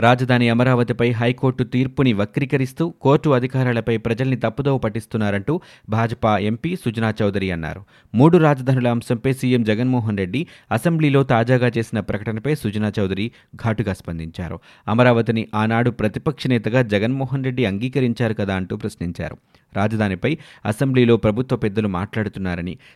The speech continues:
సంఖ్యాబలం ఉందని దబాయిస్తే వక్రీకరణలు వాస్తవం కావంటూ ఆయన ప్రశ్నించారు. రాజ్యాంగం నిబంధనలను ఉల్లంఘిస్తామంటే కుదరదన్నారు. పార్లమెంటు ఆమోదించిన విభజన చట్టంలో పేర్కొన్న విధంగానే ప్రభుత్వం అమరావతిని రాజధానిగా నిర్ణయం తీసుకోవటం,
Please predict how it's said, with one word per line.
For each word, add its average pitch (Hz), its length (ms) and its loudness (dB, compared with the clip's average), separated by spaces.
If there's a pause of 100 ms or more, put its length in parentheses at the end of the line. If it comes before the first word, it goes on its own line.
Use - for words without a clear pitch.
(120)
సంఖ్యాబలం 147 580 0
ఉందని 127 260 2
దబాయిస్తే 113 580 0
వక్రీకరణలు 127 800 -2
వాస్తవం 113 560 0
కావంటూ 110 540 -2
ఆయన 98 220 -2
ప్రశ్నించారు. 87 640 -10 (320)
రాజ్యాంగం 110 600 2
నిబంధనలను 107 640 0
ఉల్లంఘిస్తామంటే 107 880 -2
కుదరదన్నారు. 107 680 -4 (360)
పార్లమెంటు 143 440 2
ఆమోదించిన 123 580 0
విభజన 107 400 -2
చట్టంలో 110 540 -4 (420)
పేర్కొన్న 135 380 0
విధంగానే 104 640 -2 (260)
ప్రభుత్వం 151 560 0
అమరావతిని 135 640 0
రాజధానిగా 123 640 0
నిర్ణయం 110 420 0
తీసుకోవటం, 113 520 -4